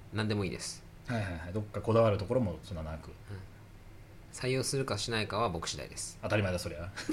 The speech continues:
Speaker 2: <laughs> そりゃそう。採用、採用でもされるつもりで送ってきてほしいですね。
Speaker 1: まあね。
Speaker 2: うん。
Speaker 1: 名付け親になれるからね。
Speaker 2: 人の名付け親になれるって結構なことですからね。
Speaker 1: うん。あんまないよ。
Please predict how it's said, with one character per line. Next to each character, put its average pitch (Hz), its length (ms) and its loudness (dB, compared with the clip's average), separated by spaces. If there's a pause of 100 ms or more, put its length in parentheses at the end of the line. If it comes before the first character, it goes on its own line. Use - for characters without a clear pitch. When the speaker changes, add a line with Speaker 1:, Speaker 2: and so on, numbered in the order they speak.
(120)
Speaker 2:
<laughs> - 380 -4
そ - 120 -2
り - 80 2
ゃ - 40 4
そ - 140 -4
う。 - 20 -12 (2000)
採 123 280 6
用、 135 540 6 (760)
採 175 280 6
用 185 200 6
で 180 80 8
も 139 80 4
さ - 340 4
れ 170 100 12
る 175 100 10
つ 170 100 6
も 165 100 12
り 160 80 12
で 156 60 10
送 139 100 6
っ - 40 -6
て 151 60 -2
き 113 40 2
て 92 60 0
ほ 80 60 0
し 80 40 -2
い - 40 -4
で 87 40 -4
す - 60 -4
ね。 147 220 0 (160)
Speaker 1:
ま 131 180 6
あ 98 40 8
ね。 90 240 4 (220)
Speaker 2:
う - 20 -6
ん。 87 640 -4
Speaker 1:
名 131 100 6
付 139 140 2
け 165 60 8
親 160 180 10
に 147 60 8
な 147 80 6
れ 143 100 6
る 110 60 4
か - 100 -6
ら 60 60 -6
ね。 64 160 -8 (440)
Speaker 2:
人 - 200 0
の 175 80 6
名 170 100 8
付 160 160 6
け 160 80 12
親 151 120 12
に 147 40 4
な 147 80 10
れ 139 80 8
る 110 60 2
っ - 40 -2
て - 60 -8
結 - 160 -2
構 104 60 2
な 87 80 0
こ 92 80 0
と 98 80 -4
で 82 60 -2
す - 60 -6
か - 60 -6
ら 101 60 -2
ね。 92 180 -2 (300)
Speaker 1:
う 107 40 -6
ん。 117 40 0
あ - 20 0
ん 143 60 4
ま 139 80 4
な 139 100 4
い 101 80 6
よ。 64 80 -2